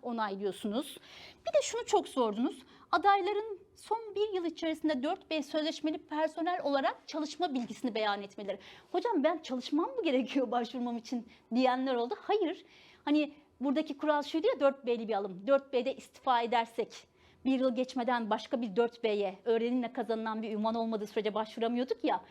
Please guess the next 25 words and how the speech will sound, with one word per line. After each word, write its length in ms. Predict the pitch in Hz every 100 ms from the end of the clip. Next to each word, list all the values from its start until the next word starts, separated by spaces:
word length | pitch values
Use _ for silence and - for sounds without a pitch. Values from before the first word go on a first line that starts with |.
| - -
Onu 180 | - 370 -
tespit 340 | 370 - -
etmek 460 | 247 - 294 - - - -
ve 80 |
şu 140 | - 349
an 180 | 349 320
dört 240 | 381 -
B'li 180 | 349 339
çalışanlar 640 | 339 320 359 330 320 339 339 - -
mesela 260 | 311 311
memur 420 | 285 269 302 302
olarak 360 | 370 311 302 302
çalışıyorsa 480 | 311 294 311 302 392
psikolog 380 | - - 349 359
olarak 280 | 254 233
başvurmak 420 | 214 208 240 214 208
istiyordur. 400 | - 220 196 262 - - -
Memur 340 | 254 269 302
olarak 360 | 339 302 294 302
çalışıyorsa 540 | 294 285 311 302 277
belki 440 | 302 285 294 294 - - _ _ _ _ - _
mühendis 460 | 262 247 262 262 -
olarak 360 | 262 240 214 208
başvurmak 400 | 214 233 208 190
istiyordur. 360 | - 233 220